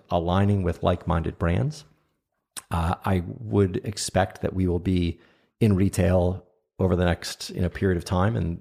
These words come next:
uh, we're exploring those opportunities as we speak. And that's just become a natural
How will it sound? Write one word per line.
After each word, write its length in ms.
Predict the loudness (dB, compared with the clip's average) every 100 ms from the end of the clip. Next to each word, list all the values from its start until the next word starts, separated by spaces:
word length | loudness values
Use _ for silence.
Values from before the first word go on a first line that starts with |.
| -6
uh, 300 | -2 -2 -2
we're 140 | -2 -2
exploring 420 | -4 -2 0 0
those 160 | 0
opportunities 560 | 0 -2 -4 -4 -4 -4
as 140 | -8
we 80 | -8
speak. 400 | -4 -2 -4 -6 _ _ _ _
And 340 | 0 2 2 -2 -4
that's 220 | -2 0
just 100 | -2
become 220 | -6 -2 0
a 40 |
natural 560 | 0 -2 -2 -2 -4